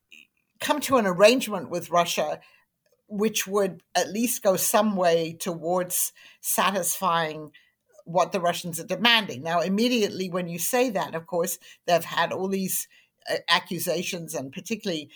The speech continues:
in the eastern part of Europe, about, uh, U S making concessions to Russia, the fact that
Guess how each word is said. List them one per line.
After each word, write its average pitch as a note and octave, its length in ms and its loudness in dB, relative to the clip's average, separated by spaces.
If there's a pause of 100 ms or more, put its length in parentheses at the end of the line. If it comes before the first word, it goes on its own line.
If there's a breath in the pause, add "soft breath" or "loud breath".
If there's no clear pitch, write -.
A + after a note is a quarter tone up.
(220 loud breath)
in D#3 280 -8
the D#3 100 -10
eastern A3+ 420 -2
part D#3+ 260 0
of D#3 140 -8
Europe, D#3 340 -2
about, D3 420 -2 (320 loud breath)
uh, C#3 60 -2
U E3 320 -2
S E3+ 240 4
making D#3+ 360 -6
concessions G#3 600 -4
to F3+ 120 -2
Russia, E3 320 -2
the C3+ 140 -8
fact - 360 -6
that B2 160 -6